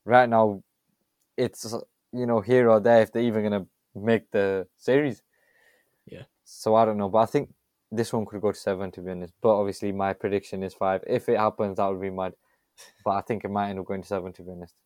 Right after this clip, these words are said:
Speaker 2: Fair, fair. Well, we'll move on to the other Western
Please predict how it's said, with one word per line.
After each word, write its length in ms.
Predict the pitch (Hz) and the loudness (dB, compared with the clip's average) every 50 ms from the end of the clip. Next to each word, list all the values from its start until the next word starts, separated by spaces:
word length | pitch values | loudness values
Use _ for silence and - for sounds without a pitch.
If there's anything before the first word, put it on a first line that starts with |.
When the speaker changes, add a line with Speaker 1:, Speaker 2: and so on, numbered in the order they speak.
| - 160 - _ | -20 -20 -20 _
Speaker 2:
Fair, 200 | - 104 101 101 - _ - | -18 -18 -18 -18 -20 _ -20
fair. 200 | 117 - 123 - _ _ _ - | -20 -20 -20 -20 _ _ _ -2
Well, 480 | 135 135 135 135 131 127 117 107 - _ _ _ _ _ _ _ _ _ _ _ _ _ _ _ _ _ _ | 2 4 4 6 4 4 2 0 -4 _ _ _ _ _ _ _ _ _ _ _ _ _ _ _ _ _ _
we'll 300 | - 131 135 135 131 123 | -4 0 0 0 0 0
move 260 | 127 139 143 143 131 | -2 -2 -2 0 2
on 140 | 135 131 127 | 0 0 0
to 120 | 127 - 131 | -4 -8 -8
the 180 | 120 120 117 | -4 -4 -2
other 320 | 117 117 117 110 98 104 101 _ - | -2 -2 -2 -4 -4 -6 -10 _ -16
Western 460 | 104 98 101 - - 107 98 95 101 | -14 -14 -14 -12 -12 -12 -12 -12 -14